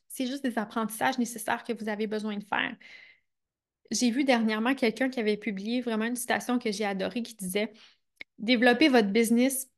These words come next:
pour pas », là, je me dis, « OK, je vais essayer de la retrouver en même temps parce que c'était vraiment bon, la façon qu'il a écrit. » Mais essentiellement, c'était, « Développez votre business pour pas être pris avec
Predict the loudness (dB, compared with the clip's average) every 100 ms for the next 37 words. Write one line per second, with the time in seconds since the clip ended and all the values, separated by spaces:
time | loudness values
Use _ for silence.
0 | _ -2 -2 2 4 4 2 _ _ _
1 | _ _ _ _ _ -4 -2 0 0 -2
2 | -2 -2 -2 0 -2 -2 -2 -2 -2 -4
3 | 2 4 4 2 0 -2 -4 -4 -6 -4
4 | -2 0 0 0 -2 -6 -18 -20 -6 -2
5 | 0 2 0 0 -4 -2 2 2 2 -2
6 | 0 2 2 4 4 2 4 2 2 -4
7 | -20 -20 _ _ _ _ 4 6 8 6
8 | 6 4 6 0 0 0 2 0 -2 -6
9 | -6 -6 _ 2 2 -2 -4 -12 -4 -2
10 | 0 0 0 -2 -8